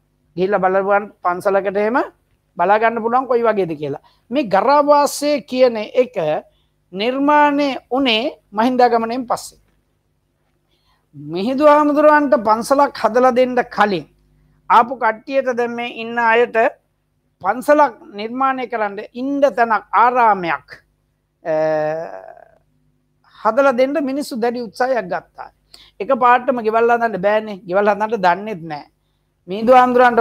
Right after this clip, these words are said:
හදලා දීපු මුල්ම ගේ තමයි මේ කාල මහා ප්‍රාසාදය කිව්වේ. මැටි වලින්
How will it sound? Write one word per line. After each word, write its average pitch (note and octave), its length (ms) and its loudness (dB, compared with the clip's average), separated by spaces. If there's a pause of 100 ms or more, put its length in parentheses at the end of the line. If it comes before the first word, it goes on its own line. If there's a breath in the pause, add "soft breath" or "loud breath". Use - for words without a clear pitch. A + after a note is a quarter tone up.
(140)
හදලා G#3 280 4
දීපු G#3+ 280 0
මුල්ම A#3+ 380 2
ගේ A3+ 240 4
තමයි G#3+ 460 2 (800)
මේ E3 240 -8
කාල A#3+ 500 4
මහා C4+ 380 -2
ප්‍රාසාදය A#3+ 680 2
කිව්වේ. C3 320 -20 (720)
මැටි G#3 380 -8
වලින් G3 360 -6